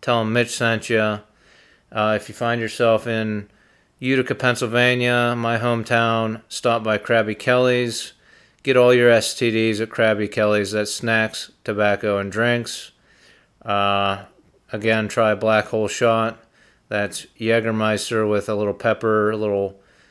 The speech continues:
pepper sprinkled on top, a little coal dust sprinkled on top of there. Since the first season of this podcast, I was a coal miner.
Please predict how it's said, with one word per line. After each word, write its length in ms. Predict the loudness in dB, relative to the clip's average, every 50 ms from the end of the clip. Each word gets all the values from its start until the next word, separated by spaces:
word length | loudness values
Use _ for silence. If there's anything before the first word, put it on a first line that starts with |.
| _ _ _ _ _
pepper 280 | -2 0 0 0 0 -4
sprinkled 420 | -6 -4 -2 -2 -2 0 0 0
on 180 | 0 0 0 -2
top, 300 | -2 0 0 0 0 0
a 40 | -2
little 140 | -4 -4 -4
coal 200 | -4 -4 -2 0
dust 300 | 2 4 4 2 2 -2
sprinkled 360 | -6 -6 -6 -4 -4 -2 -2
on 160 | -2 -4 -4
top 300 | -2 0 0 0 0 -2
of 80 | -2 0
there. 180 | 2 2 0
Since 280 | 0 -2 -6 -10 -10 -10
the 60 | -12
first 300 | -8 -4 -4 -4 -4 -4
season 280 | -4 -4 -2 -2 -2 -2
of 60 | -2
this 180 | -2 -2 -4
podcast, 640 | -2 0 0 0 0 0 0 0 0 0 0 0 -2
I 80 | -2
was 140 | -2 -2 -2
a 80 | -6 -6
coal 220 | -4 -4 -4 -2
miner. 560 | -2 0 0 0 0 0 0 -2 -2 -4 -6